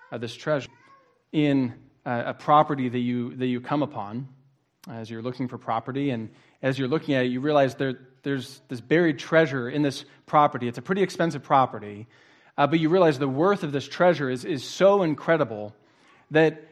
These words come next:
it's not foolishness for you to run to the bank, to pull out everything you have and pay every last penny for the property, 'cause it's not really lost, is it? It's gain.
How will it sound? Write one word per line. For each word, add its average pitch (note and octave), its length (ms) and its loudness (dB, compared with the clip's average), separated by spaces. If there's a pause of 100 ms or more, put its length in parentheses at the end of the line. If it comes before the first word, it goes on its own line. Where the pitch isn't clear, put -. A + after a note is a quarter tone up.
it's D#3 160 -4
not F3+ 260 4
foolishness F#3 560 0
for - 120 -6
you D#3 200 -2
to C#3+ 140 -10
run D3 300 0
to E3+ 80 0
the C#3+ 100 -2
bank, A#2 540 -4 (600)
to E3 160 0
pull F3+ 300 2
out D3 240 4
everything F3+ 600 2
you D3+ 140 -2
have G#2+ 500 -6 (840)
and C3+ 100 -4
pay D#3 220 2
every D#3+ 280 2
last C#3 320 0
penny C#3+ 280 0
for C#3 100 -10
the B2 80 -8
property, A2 720 -4 (960)
'cause C3 120 -10
it's C3 100 -10
not E3+ 160 0
really C3+ 200 -4
lost, B2 400 -2
is D#3 120 -8
it? G#2 160 -14
It's - 280 -18
gain. D3 520 -10